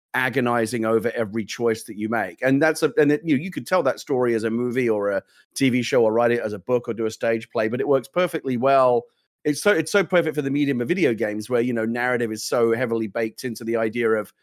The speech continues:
making choices and the story forks based on, um, uh, you know, the choices that you make. And there's so much stress even in video games, Greg, about, like, I saw someone talking about this the other day, like,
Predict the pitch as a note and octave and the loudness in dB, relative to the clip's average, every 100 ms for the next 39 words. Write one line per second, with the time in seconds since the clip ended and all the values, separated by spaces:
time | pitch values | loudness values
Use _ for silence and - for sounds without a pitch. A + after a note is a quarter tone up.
0 | _ _ _ C3 D3 C#3 A#2+ - G#2 F#2 | _ _ _ -2 -2 -2 -4 -2 -4 -4
1 | - D#2+ F#2+ G#2 A#2 - C#3+ B2+ A#2 - | -6 -8 -8 -6 -6 -2 0 0 -2 -2
2 | B2+ A#2+ - - A#2 A#2 - B2 A2+ A2 | 0 0 -2 -2 0 0 0 0 2 0
3 | G#2+ - _ _ _ A#2+ A#2 A2+ A2 A2 | -4 -10 _ _ _ 0 2 2 0 -2
4 | G#2+ G#2 F#2+ F2+ - G#2+ G#2+ G#2 F#2+ F#2 | -4 -6 -8 -12 -10 -6 -4 -4 -6 -6
5 | A#2 G#2 A2+ D#3+ D3 B2 A#2 A#2 B2+ A2 | -4 -4 0 2 2 0 -2 0 2 2
6 | C3+ C#3+ D#3 C4+ C4 D#3+ - C4+ D#3 D#3+ | 2 2 4 4 4 2 0 0 2 2
7 | D3 C3+ D#3 C#3 A#2 G#2 A2 A2+ A2 A#2 | 4 4 2 2 0 -2 -4 -4 -2 -2
8 | A#2+ A#2 - _ _ D#3 A3 G3 F#3 D3 | 0 -2 -4 _ _ 0 2 2 0 2
9 | E3 D3+ C3 D#3 C3+ C3+ C#3 A#2+ A#2 | 2 2 2 0 0 2 2 2 -2